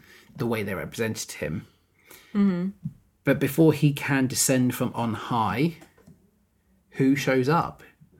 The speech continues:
Speaker 1: Is it a bird? Is it a plane? It's Captain Marvel.
Speaker 2: It's Captain Marvel. We used to do that all the time, me and my brother.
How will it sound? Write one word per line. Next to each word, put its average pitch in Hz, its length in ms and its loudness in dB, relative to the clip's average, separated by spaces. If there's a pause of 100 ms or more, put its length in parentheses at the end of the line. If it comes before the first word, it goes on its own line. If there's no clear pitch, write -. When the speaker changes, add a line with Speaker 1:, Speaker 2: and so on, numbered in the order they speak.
(220)
Speaker 1:
Is 127 100 -4
it 143 60 -2
a 147 60 -8
bird? 143 400 0
Is 135 120 0
it - 80 -8
a - 40 -14
plane? 160 580 2 (480)
It's 139 220 -2
Captain - 600 0
Marvel. 156 640 2 (260)
Speaker 2:
It's 302 200 -2
Captain - 460 -4
Marvel. 220 680 0 (300)
We 220 120 6
used 226 220 2
to 233 60 2
do 208 140 4
that 170 200 6
all 160 60 -2
the 156 120 -4
time, 151 380 -2
me 170 120 -4
and 160 80 -6
my 160 100 0
brother. 151 520 -2